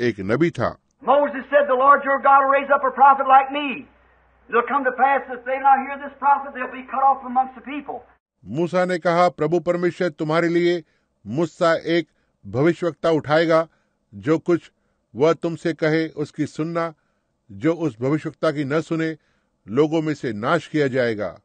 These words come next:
Speaker 2: He was a prophet on earth. Now, because he was what? The faithful witness of God's word. Amen. He was God's word made manifest.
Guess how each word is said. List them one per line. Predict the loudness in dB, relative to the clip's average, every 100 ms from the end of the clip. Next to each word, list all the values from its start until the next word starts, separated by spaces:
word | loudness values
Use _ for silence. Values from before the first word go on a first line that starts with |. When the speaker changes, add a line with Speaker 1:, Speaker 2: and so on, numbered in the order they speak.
| _ _
Speaker 2:
He | -2
was | 0 2
a | 2 0
prophet | 0 6 8 8 8 6
on | 8 8
earth. | 6 2 -6 -20 _ -20 -20 -20 -20 -10 -6 -2 6
Now, | 8 8 6 0 -10 _ -4
because | 0 0 0 -2
he | -2
was | -2 0 4
what? | 6 6 4 -6 -18 _ _ _ _ _ _ _ _ _ 2
The | 2 -2 -2 0
faithful | 2 0 0 2 2 2 2
witness | 2 2 -6 -8 -12 -16 -16 -18 -16 -10 -10 -10 2
of | 2
God's | 2 0 6 8 8 4 4
word. | 6 8 6 4 -4 -16 -20 -20 -20 -20 -20 -20 -6 2
Amen. | 2 2 -2 -6 -10 -20 _ -20 -20 -14
He | -10
was | -10 -10 -18 4
God's | 8 8 6 2 -12 -6 4
word | 6 6 4 2
made | 4 4 0 2
manifest. | 6 6 6 2 0 -6